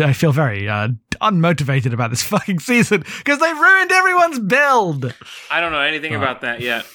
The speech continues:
Speaker 2: I just, I fought the final boss this morning, and,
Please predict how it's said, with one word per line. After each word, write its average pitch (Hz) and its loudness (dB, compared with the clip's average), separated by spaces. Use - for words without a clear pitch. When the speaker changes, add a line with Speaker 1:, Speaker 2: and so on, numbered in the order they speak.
Speaker 2:
I 127 -2
just, - -10
I 123 -4
fought 147 -4
the 131 -16
final 143 -2
boss 139 -2
this 143 -20
morning, 135 -6
and, 110 -10